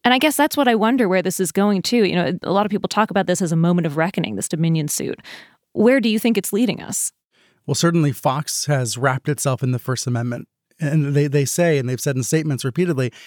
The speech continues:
Speaker 2: this case is and always has been about the First Amendment protections of the media's absolute right to cover the news. They say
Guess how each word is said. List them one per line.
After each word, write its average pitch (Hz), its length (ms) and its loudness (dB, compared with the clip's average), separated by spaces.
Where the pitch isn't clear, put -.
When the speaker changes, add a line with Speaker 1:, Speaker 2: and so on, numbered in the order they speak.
Speaker 2:
this 131 120 -2
case 147 300 2
is 160 240 4
and 131 80 0
always 151 360 2
has 156 200 0
been 117 160 -6
about 117 240 -4
the - 80 -10
First 151 400 -4
Amendment 139 400 0
protections 165 640 -2
of 131 220 -4
the 123 80 -4
media's 147 480 0
absolute 175 500 0
right 160 240 -2
to - 80 -10
cover 143 260 -2
the 135 120 -2
news. 123 320 -6
They 147 100 -2
say 143 280 -2